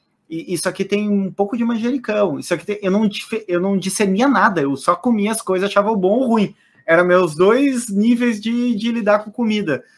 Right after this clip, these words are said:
E eu passei a gostar de comida mais picante, pimenta é algo que eu não comia, comecei a comer, comecei a gostar. Então, o paladar, ele vai ficando mais, me parece, pelo menos pra minha experiência, mas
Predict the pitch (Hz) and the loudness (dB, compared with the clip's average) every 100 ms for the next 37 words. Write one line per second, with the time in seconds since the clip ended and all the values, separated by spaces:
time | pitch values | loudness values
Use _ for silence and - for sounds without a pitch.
0 | _ - 165 180 196 185 202 190 180 175 | _ 0 2 4 4 4 0 -2 -4 -6
1 | - 156 143 151 143 - - 170 170 - | -6 -6 -2 -2 -4 -10 -4 -2 -2 -6
2 | - 185 180 196 196 175 156 156 147 160 | -6 -2 -2 -2 0 2 2 0 -6 -6
3 | 160 160 160 147 151 147 - 147 143 175 | -8 -8 -8 -8 -6 -8 -6 -6 -6 -6
4 | 170 156 156 _ _ - 143 139 - 143 | -4 -4 -6 _ _ -6 -4 -2 -2 -2
5 | 156 160 - 156 160 - _ _ 180 165 | -2 -4 0 2 2 -4 _ _ -8 0
6 | 196 208 208 202 196 196 175 190 240 247 | 2 2 -2 4 6 6 4 2 0 -2
7 | 175 165 160 147 - 160 170 170 165 156 | 0 2 0 -6 -10 -8 -6 -4 -2 -2
8 | 151 160 175 - 226 190 175 - 180 147 | -2 -4 2 4 4 4 0 -2 -6 -4
9 | 143 - 151 139 147 - 160 143 180 185 | -6 -6 -4 -4 -6 -6 -6 -4 -6 -4
10 | 151 | -6